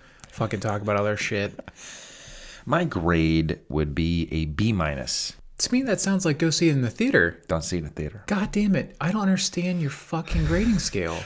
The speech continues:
Speaker 2: Okay, listen to me. I'm not gonna give it a fucking, it's not a C to me because there were some good giggle out moments and the acting was good, right?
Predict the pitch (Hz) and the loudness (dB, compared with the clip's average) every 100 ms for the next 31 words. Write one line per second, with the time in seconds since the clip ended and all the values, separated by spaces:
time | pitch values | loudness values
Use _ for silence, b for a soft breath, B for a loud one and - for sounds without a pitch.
0 | - - 120 - 156 120 95 80 - 151 | -6 -4 -4 0 2 2 0 0 0 0
1 | 160 160 139 131 - 117 110 117 - 131 | 2 0 0 -2 0 0 0 -2 -2 0
2 | - 165 160 - - 143 - 107 101 92 | 0 2 2 0 0 0 0 -2 0 -2
3 | - 101 113 110 127 - 113 92 110 98 | -2 -2 0 0 0 -2 -6 0 0 0
4 | 82 107 98 90 85 80 78 92 - 110 | 2 2 4 2 2 0 0 -2 -2 -4
5 | 107 117 123 - 98 73 - 62 67 67 | 0 0 0 -2 -4 -2 -2 -2 0 0
6 | 104 - | 0 -4